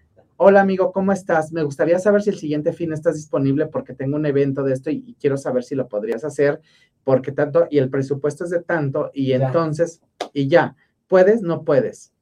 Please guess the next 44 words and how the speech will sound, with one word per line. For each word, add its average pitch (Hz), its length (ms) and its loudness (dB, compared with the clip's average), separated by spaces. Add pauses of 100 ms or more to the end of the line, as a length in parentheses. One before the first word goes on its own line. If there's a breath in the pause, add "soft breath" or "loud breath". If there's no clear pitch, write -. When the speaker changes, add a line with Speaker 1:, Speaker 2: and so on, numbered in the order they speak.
(380)
Speaker 1:
El 139 160 0
concepto 156 420 -2
está, 175 340 -4
la 160 200 2
mayor 165 300 0
cantidad 208 280 0
de 175 60 -4
información 151 760 -4
en 143 180 -2
un 156 120 -4
blog 151 260 -2
así, 151 460 -6 (320 soft breath)
porque 147 320 0
yo 190 160 4
siento 190 380 0
que 147 100 -6
si 135 100 -10
estás 151 280 -6
igual 165 220 0
de 165 60 2
ocupado 143 420 -4
que 147 120 -4
yo, 135 280 0
lo 127 120 2
vas 139 200 -2
a 156 60 0
ver 151 140 0
así, 147 300 -4
vas 127 120 -4
a - 20 -18
decir, - 180 -20
Speaker 2:
Ya. - 140 -20
Speaker 1:
"Ah, 151 340 -4
Speaker 2:
Sí, 160 400 -2
Speaker 1:
ok, 143 160 2
Speaker 2:
no. - 220 2 (360)
Speaker 1:
sí, 214 400 -2 (140)
no 175 280 -4
puedo", 190 380 2
Speaker 2:
¿No? 127 120 -6 (100)
Speaker 1:
y 143 60 -8
ya 170 160 4
no, 175 320 -2
eh, 147 280 0